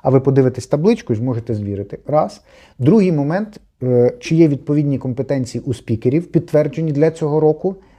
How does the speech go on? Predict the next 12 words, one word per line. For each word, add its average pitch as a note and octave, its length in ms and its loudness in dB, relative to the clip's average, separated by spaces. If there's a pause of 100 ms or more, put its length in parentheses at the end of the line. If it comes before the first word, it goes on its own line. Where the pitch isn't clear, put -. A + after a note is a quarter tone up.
(100)
е, C3 500 2
цього E3 240 2
заходу, E3+ 520 0 (400)
щоб, C3+ 240 -2 (140)
е, D#3 120 -10
е, B2+ 600 2
відповідно C#3 840 0
навчальний B2 480 -2
центр F#3 380 -2
міг D3+ 160 -2
надавати A2 460 -2
бали. - 240 -12